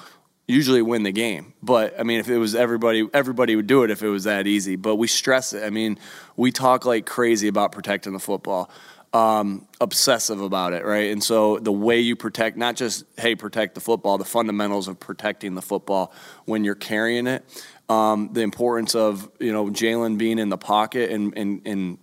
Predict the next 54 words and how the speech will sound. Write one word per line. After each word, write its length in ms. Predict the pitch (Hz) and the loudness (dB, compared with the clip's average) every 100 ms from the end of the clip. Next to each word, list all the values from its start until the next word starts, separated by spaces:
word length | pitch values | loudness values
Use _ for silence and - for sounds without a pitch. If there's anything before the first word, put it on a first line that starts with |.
| _ | _
carrying 440 | - 110 113 113 | -2 0 0 0
it 120 | 110 | -2
the 100 | 104 | -2
right 240 | 104 110 104 | 0 2 2
way 280 | 113 113 110 | 2 2 0
in 100 | 107 | -4
the 80 | |
pocket, 500 | 104 117 117 139 135 - - - | -2 0 0 0 -4 -6 -18 -20
<clears throat> 220 | - - | -20 -2
and 360 | 165 165 143 131 | 2 2 2 2
then 140 | 131 | 4
making 280 | 127 127 117 | 2 0 0
good 160 | 120 | 0
decisions. 600 | 113 - 117 117 90 - - | 0 0 0 0 -4 -8 -6
And 120 | 107 | -4
so 380 | - 120 110 92 - _ _ _ _ _ - | 2 2 2 -2 -14 _ _ _ _ _ -8
you 180 | 117 139 | 2 2
can 160 | 131 | 2
be 200 | 104 123 | 2 2
aggressive, 720 | 101 95 104 120 - 101 95 - - - _ - | 0 0 0 0 0 -2 -4 -10 -20 -20 _ -2
um, 360 | 107 104 98 - | 0 2 0 -2
and 140 | 107 | 0
still 260 | - 123 117 | 0 2 2
be 160 | 107 | 2
able 180 | 107 101 | 0 0
to 100 | 90 | -6
protect 400 | - 95 110 104 | -12 -6 -4 -4
the 80 | - | -6
football. 580 | - 110 95 101 95 90 - - | -4 -4 0 0 0 -4 -14 -8
You 100 | - | -2
know, 100 | 110 | 0
a 60 | 104 | 4
lot 220 | 113 127 | 4 4
of 80 | 117 | 0
the 60 | |
things, 360 | 101 120 117 113 | -2 -2 -2 -2
you 100 | 120 | -2
know, 200 | 107 104 | -2 -2
in, 280 | - 123 107 | -4 -4 -4
as 140 | 120 - | -4 0
far 180 | 127 | 0
as 100 | 117 | 0
the 120 | 104 117 | 0 -2
interceptions 640 | 104 - 127 127 113 104 | -2 0 0 0 -6 -6
go, 300 | 107 107 101 - - - | 0 0 0 -6 -20 -4
you 140 | 120 | -2
can 120 | 117 | 0
be 140 | 110 120 | 2 2
aggressive 460 | 107 101 95 95 | 2 -2 -4 -6
and 100 | 98 | -4
still 160 | - 104 | -4 -4
protect 400 | 90 98 92 90 | -6 -6 -6 -6
the 60 | - | -10
football. 440 | 101 - 82 82 | -10 -8 -10 -10